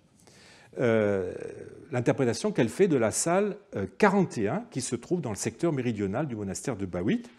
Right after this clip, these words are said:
Euh, et elle affirme cela, ou elle propose cela, en s'appuyant sur une peinture représentant un chat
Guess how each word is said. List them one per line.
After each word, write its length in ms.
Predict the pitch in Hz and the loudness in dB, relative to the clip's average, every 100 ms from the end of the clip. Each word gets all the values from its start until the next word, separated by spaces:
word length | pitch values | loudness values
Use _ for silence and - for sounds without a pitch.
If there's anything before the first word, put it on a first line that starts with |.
| _ - - - - - | _ -20 -20 -20 -20 -4
Euh, 440 | 123 120 120 - - | 6 8 6 2 -2
et 80 | - | 6
elle 140 | 170 190 | 10 10
affirme 320 | 180 254 226 | 8 4 4
cela, 280 | - 127 214 | 6 6 10
ou 120 | 170 | 10
elle 80 | 131 | 10
propose 440 | 190 185 208 202 | 8 10 8 8
cela, 600 | - 143 139 202 196 - | 4 4 4 4 2 0
en 80 | 156 | 2
s'appuyant 540 | 147 180 139 139 165 | 4 2 2 0 0
sur 420 | 202 - 170 190 214 - | 0 -2 0 0 -2 -2
une 220 | 170 170 | 4 4
peinture 600 | - 202 180 - 131 202 240 - - - - | 6 4 4 4 0 0 -4 -14 -20 -20 6
représentant 840 | 117 - 190 156 139 180 214 - - - - | 6 8 6 6 4 2 2 0 -12 -10 4
un 160 | 151 | 4
chat 560 | 135 - 156 156 214 | 6 4 4 4 2